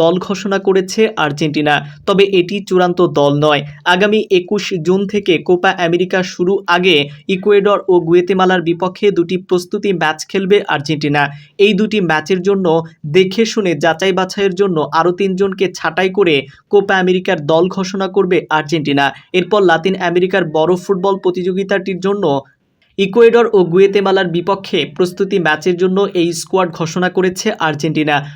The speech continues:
লম্বা তালিকার এই স্কোয়াডে জায়গা হয়নি পাওলো দিবালা,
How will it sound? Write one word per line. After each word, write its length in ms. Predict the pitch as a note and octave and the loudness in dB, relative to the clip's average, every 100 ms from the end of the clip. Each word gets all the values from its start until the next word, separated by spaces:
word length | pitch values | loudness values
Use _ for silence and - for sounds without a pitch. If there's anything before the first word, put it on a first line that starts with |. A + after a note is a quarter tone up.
| - E3 | -2 2
লম্বা 320 | F#3 F#3 G#3+ G#3+ | 2 2 0 0
তালিকার 360 | G#3 G#3+ A3 G#3+ E3+ | -2 0 0 0 -2
এই 80 | E3 E3+ | -4 -6
স্কোয়াডে 340 | - G3+ G3 G3 D#3+ | -4 0 2 0 0
জায়গা 260 | D#3 D#3 F3 | -2 0 -2
হয়নি 220 | G3 F3+ C#3+ - | -4 -4 -6 0
পাওলো 260 | F3 F3+ E3 | 0 2 0
দিবালা, 340 | D3 D3 D3 | 0 2 2